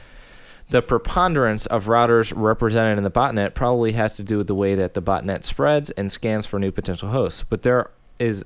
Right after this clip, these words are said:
no reason the malware could spread or could not spread to a wide range of devices powered by the Linux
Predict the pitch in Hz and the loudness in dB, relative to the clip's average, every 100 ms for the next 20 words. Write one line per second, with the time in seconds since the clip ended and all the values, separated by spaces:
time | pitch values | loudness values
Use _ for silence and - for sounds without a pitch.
0 | - 107 110 127 120 127 113 95 90 95 | -10 -4 -2 0 0 0 0 -2 -2 0
1 | 101 98 95 - 104 90 - - 110 104 | 0 0 -2 -2 -4 -4 -6 0 2 2
2 | 101 - - - 110 - 107 107 95 - | 0 -4 -8 -4 -2 0 0 0 0 0
3 | 104 95 104 95 101 101 101 95 87 90 | 0 0 0 2 2 2 0 -2 -4 -2
4 | 95 95 - - 92 87 87 82 87 95 | -2 -2 -4 -2 -2 -2 -6 -6 -6 -4
5 | 120 - | -6 -6